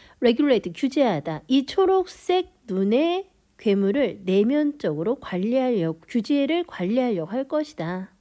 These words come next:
그는 그의 질투와 열등감의 감정에 접근을 할 수 있기 때문에 그는 이러한 감정들을 좀 더 긍정적인 방향으로 스웨이, 움직일 수 있는 능력을 가지고 있다.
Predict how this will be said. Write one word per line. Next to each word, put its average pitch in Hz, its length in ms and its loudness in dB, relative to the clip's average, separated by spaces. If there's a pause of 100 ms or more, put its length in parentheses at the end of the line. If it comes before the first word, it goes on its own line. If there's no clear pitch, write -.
(680)
그는 277 460 4 (200)
그의 294 520 2
질투와 262 680 2
열등감의 247 840 0
감정에 185 600 -4
접근을 214 520 -4
할 233 120 -2
수 - 160 -8
있기 - 240 -8
때문에 180 680 -6 (400)
그는 214 420 2 (120)
이러한 294 440 4
감정들을 196 920 -2
좀 185 280 -2
더 185 140 0
긍정적인 233 920 -2
방향으로 180 800 -4
스웨이, 254 480 -4 (100)
움직일 254 560 0
수 240 140 -10
있는 202 480 -2 (140)
능력을 180 380 -4
가지고 226 420 -6
있다. 160 460 -10